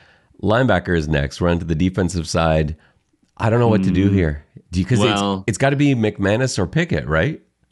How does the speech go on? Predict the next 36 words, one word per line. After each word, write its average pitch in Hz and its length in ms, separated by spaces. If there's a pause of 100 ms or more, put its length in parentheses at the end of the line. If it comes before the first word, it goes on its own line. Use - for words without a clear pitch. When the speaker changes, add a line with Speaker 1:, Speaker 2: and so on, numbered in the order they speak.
(160)
Speaker 2:
Yeah, 117 280
I 98 40
mean, 104 140
I 110 200
still 113 500
am 101 320
for 101 120
Pickett 98 360
for 101 120
defensive 92 520
player, 123 480 (520)
but 104 140
not 104 500
at 95 180
linebacker. 95 560
I'm 95 180
not 92 260
gonna 90 160
participate 90 840
in 87 180
this. 87 240
He 95 200
is 92 120
a 95 80
Speaker 1:
<laughs> 82 120
Speaker 2:
defensive 101 380
back. 87 420 (340)
Wynton 117 380
McManus 107 720 (120)
is 98 500
the 98 120
best 92 280
linebacker 90 760 (760)
in 139 160
the 117 220
East, 110 460